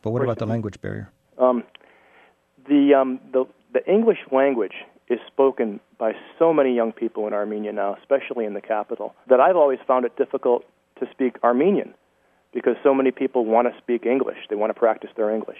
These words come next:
Speaker 1: Okay, so you get a young driver with your car, and, uh, for about what you'd expect to rent a car in Europe, you would come with your own driver guide.
Speaker 2: Exactly, yeah.
Speaker 1: We got a couple of callers on the line. Uh, you mentioned, uh, Sevan, Lake Sevan. I've got somebody on the line from Montreal whose name is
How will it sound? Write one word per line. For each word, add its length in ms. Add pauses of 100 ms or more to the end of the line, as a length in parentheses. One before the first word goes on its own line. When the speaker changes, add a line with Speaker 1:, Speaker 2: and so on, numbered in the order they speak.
Speaker 1:
Okay, 300
so 140
you 60
get 120
a 60
young 260
driver 400
with 140
your 80
car, 320
and, 280
uh, 240 (280)
for 120
about 200
what 160
you'd 100
expect 360
to 60
rent 160
a 60
car 240
in 80
Europe, 240
you 60
would 100
come 220
with 120
your 120
own 120
driver 280
guide. 340 (180)
Speaker 2:
Exactly, 540
yeah. 160 (340)
Speaker 1:
We 100
got 120
a 20
couple 220
of 60
callers 340
on 60
the 60
line. 300
Uh, 60
you 180
mentioned, 440
uh, 200
Sevan, 540
Lake 180
Sevan. 400
I've 140
got 180
somebody 280
on 60
the 60
line 220
from 160
Montreal 520
whose 260
name 240
is 320